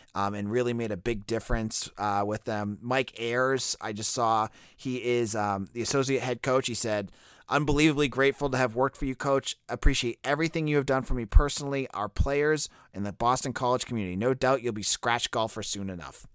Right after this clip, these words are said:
And that kinda leads into what Jerry York is going off to. The guy is seventy-six years old, and I'm not gonna bash him, uh, you know, for not having a team that was competitive in the pr-, in the playoffs in the last couple of years, because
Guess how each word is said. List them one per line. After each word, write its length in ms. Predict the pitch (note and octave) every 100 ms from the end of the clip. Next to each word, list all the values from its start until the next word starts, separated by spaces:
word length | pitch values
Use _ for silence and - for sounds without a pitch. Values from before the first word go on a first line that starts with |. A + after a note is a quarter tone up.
| _ _ _ -
And 80 |
that 120 | F3+ G3
kinda 200 | A3+ G3
leads 220 | F#3+ F3+
into 240 | F#3 -
what 340 | E3 C3+ D#3+ -
Jerry 260 | C3+ D3+
York 240 | C3+ D3 D3+
is 80 |
going 260 | D3 D3 C#3
off 180 | D3 F#3
to. 260 | D3 - - _ - - -
The 80 | D3+
guy 220 | G#3 B3+
is 140 | G3+
seventy-six 720 | - D#3+ C#3+ C#3 A#2 A2 -
years 240 | G2+ F2 F#2
old, 240 | E2 D#2
and 100 | A2+
I'm 100 | C#3+
not 200 | F3 G3+
gonna 180 | G#3+ F3+
bash 400 | C3+ A2+ A#2 -
him, 240 | G#2 G2 - - - _
uh, 320 | - A#2 G#2 G2+
you 160 | C3+ B2+
know, 160 | A#2
for 200 | A2+ -
not 360 | B2+ B2+ B2+ C3+ _
having 480 | - C3+ B2+ B2 A#2
a 60 | G#2+
team 300 | - B2 A2
that 140 | G#2
was 140 | A2
competitive 540 | - A#2 F#3+ F3 C3 A2+
in 80 | G#2
the 80 |
pr-, 180 | G2 - -
in 80 |
the 80 | A2+
playoffs 460 | - E3 D3 A2 -
in 40 |
the 40 | G2+
last 140 | F#2+
couple 220 | G2 -
of 60 | F2+
years, 220 | F2 F2 - - -
because 560 | - D3+ E3 D3+ C#3 -